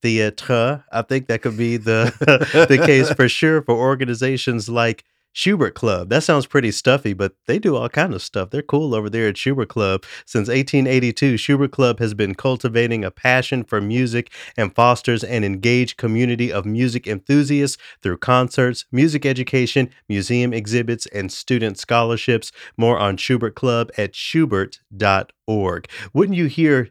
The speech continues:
Speaker 1: Schubert Club and automatically think something that isn't necessarily true? I mean, I think that could be the same for theater, R E.
Speaker 2: Sure.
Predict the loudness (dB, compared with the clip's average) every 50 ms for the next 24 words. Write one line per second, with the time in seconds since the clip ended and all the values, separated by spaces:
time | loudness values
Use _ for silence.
0 | _ -14 -10 -4 0 0 2 2 0 -4 -2 0 0 0 2 0 0 -2 -2 -2
1 | 0 0 0 0 0 0 0 0 0 -2 -4 -6 -4 -4 -4 -4 -6 -8 _ _
2 | _ _ _ _ _ _ _ _ 0 0 0 0 -2 _ _ _ -14 -4 0 2
3 | 2 2 2 0 0 0 0 0 -2 -2 -2 -2 0 0 0 0 -2 -2 -6 -8
4 | _ -4 0 0 0 0 -2 -2 0 0 0 0 0 -2 -4 -2 0 0 0 0
5 | 0 0 0 0 0 0 0 -2 0 0 0 0 0 0 0 0 0 -2 0 -2
6 | -2 -2 -4 -4 -4 -4 -2 -2 -2 -2 -2 -2 -2 -2 -2 -2 _ _ _ _
7 | 0 2 4 4 4 4 2 2 0 -2 -6 -4 0 2 2 2 2 0 -4 -6
8 | -6 -8 -10 -12 -18 _ _ _ -8 -4 -2 -2 -2 -2 -4 -8